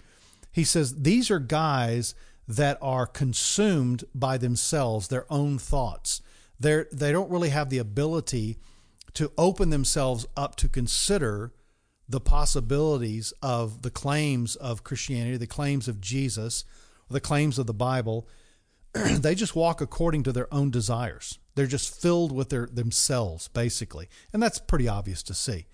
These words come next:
by the way in which they carry out their scoffing. But here's what they say. It says, and they're saying, "Where's the promise of his coming?"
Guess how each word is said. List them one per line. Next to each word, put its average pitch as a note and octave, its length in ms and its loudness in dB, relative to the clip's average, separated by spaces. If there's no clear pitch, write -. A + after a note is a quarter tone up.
by B2 160 2
the A#2 120 0
way A#2 640 0
in A#2 160 -4
which - 320 -6
they A2 160 -4
carry G#2+ 380 -2
out A2 260 -4
their A2 120 -4
scoffing. - 460 -4
But F3 100 4
here's F#3+ 180 6
what E3+ 120 2
they C#3+ 120 2
say. A2+ 240 -2
It D#3+ 80 -2
says, F#3+ 220 4
and E3 120 2
they're E3+ 120 4
saying, F#3 420 2
"Where's A#3+ 280 6
the F3+ 120 0
promise F3+ 600 2
of B2+ 200 -4
his D3 200 2
coming?" C#3+ 380 -2